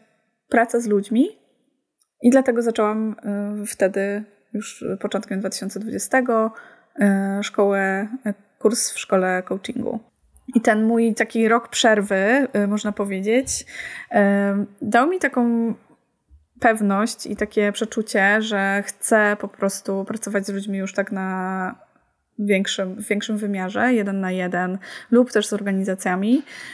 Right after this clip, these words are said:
Em, już tak bardziej z jakimiś fajnymi narzędziami, żeby mieć po prostu, y, super, mm,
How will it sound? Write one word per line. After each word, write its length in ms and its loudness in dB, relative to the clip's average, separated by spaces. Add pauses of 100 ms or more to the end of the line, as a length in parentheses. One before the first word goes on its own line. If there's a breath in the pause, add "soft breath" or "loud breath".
(200 loud breath)
Em, 520 4
już 120 2
tak 160 2
bardziej 580 2
z 180 -2
jakimiś 320 2
fajnymi 300 0
narzędziami, 640 4
żeby 180 0
mieć 220 -2
po 80 -18
prostu, 340 -4 (800)
y, 40 -4
super, 580 0
mm, 640 -6